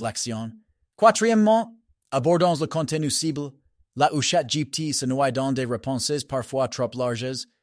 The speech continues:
Cali Words vise l'excellence avec des répliques pointues qui touchent en plein cœur les besoins et désirs de votre public. Cinquièmement, la synergie avec le ton de votre marque. Cali Words s'est plié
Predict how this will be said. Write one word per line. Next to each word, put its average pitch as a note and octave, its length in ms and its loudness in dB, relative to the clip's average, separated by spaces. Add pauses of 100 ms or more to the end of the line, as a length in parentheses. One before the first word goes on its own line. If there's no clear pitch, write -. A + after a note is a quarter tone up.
(260)
Cali A3+ 220 6
Words G#3 260 2
vise D#3+ 220 -2
l'excellence C#3+ 520 0
avec C3+ 300 -2
des C3 120 -2
répliques B2 540 -4
pointues B2+ 400 -4
qui C3 220 -4
touchent - 240 -6
en B2+ 280 -4
plein A#2+ 260 -4
cœur B2 200 -6
les A#2 160 -2
besoins A#2+ 480 -4
et A#2+ 100 -10
désirs A2+ 420 -4
de A2 100 -6
votre G#2 300 -10
public. B2 460 -4 (360)
Cinquièmement, A2+ 880 -2 (340)
la A2 140 -6
synergie A#2 600 -2
avec A2 300 -8
le G#2+ 100 -10
ton A#2 180 -6
de G#2+ 100 -4
votre G#2 280 -10
marque. G#2 460 -10 (380)
Cali E3 280 4
Words D3 280 0
s'est A#2 180 -4
plié C3+ 440 -2